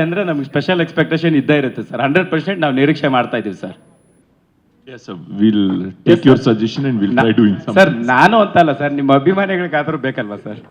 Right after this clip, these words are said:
Speaker 2: Okay, sir, sure. We'll, we'll try doing something. Yeah, what do you want?
Speaker 1: ಸರ್, ಏ, ಅದು ನಾವಲ್ಲ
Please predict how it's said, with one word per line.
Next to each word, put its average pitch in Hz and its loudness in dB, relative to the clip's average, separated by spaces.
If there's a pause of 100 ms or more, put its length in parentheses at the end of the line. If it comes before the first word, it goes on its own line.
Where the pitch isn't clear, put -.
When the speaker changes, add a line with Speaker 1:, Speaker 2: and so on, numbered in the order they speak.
(560)
Speaker 2:
Okay, 123 -12
sir, 90 -2 (140)
sure. 104 0 (840)
We'll, 98 -8 (120)
we'll 95 -12
try 101 -8
doing 92 -8 (100)
something. - -16 (2750)
Yeah, 135 2 (100)
what 139 4
do 156 6
you 127 4
want? 120 -4 (1300)
Speaker 1:
ಸರ್, 180 6 (240)
ಏ, - 2 (840)
ಅದು 180 2
ನಾವಲ್ಲ 196 6